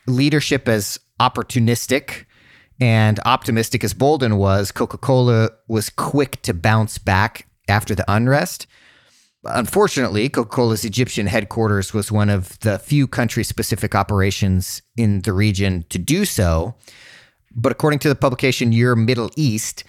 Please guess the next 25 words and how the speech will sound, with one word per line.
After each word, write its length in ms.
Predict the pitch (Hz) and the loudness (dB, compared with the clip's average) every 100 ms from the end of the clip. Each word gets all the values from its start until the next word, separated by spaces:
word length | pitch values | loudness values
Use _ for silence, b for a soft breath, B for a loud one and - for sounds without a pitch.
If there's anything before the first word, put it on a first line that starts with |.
| B B B - | B B B -4
Coca-Cola 520 | 143 139 160 151 147 | -2 -2 0 2 2
in 180 | 131 117 | 0 -2
Tunisia 580 | - 113 131 135 127 113 | 0 2 2 2 2 2
was 300 | 107 98 - | 0 -2 -6
fully 360 | - 127 127 | -2 2 2
restored 680 | 110 107 - 120 110 110 98 | 2 -2 -2 0 2 2 0
by 160 | 98 92 | 0 -2
twenty 340 | - 104 101 | 0 0 0
thirteen. 800 | - 101 - - 117 95 87 87 B B B B 113 | -2 -6 -6 -2 0 2 0 -2 B B B B 0
And 80 | |
it 40 | 113 | 2
wasn't 280 | 127 120 117 | 2 2 0
until 580 | 104 - 127 117 113 - | -2 -2 2 4 2 2
around 380 | 107 104 104 104 | 2 4 4 0
the 140 | 104 | -4
time 440 | - 117 110 104 92 | 0 2 4 2 -2
Tunisia 560 | - 95 113 180 135 | -2 0 0 0 -2
Coke 320 | - 110 104 | -2 -2 0
operations 600 | 104 101 101 95 107 95 | -2 0 0 0 0 -2
were 120 | 95 90 | 0 -2
restored 460 | 87 - 95 90 | -2 0 0 0
that 180 | 92 - | -4 -6
Coca-Cola 540 | 101 - - 110 101 | -6 -6 -4 0 2
operations 760 | 95 92 92 92 - 92 87 - | 2 0 0 0 0 -2 -4 -4
in 420 | 98 92 92 87 | 0 2 2 0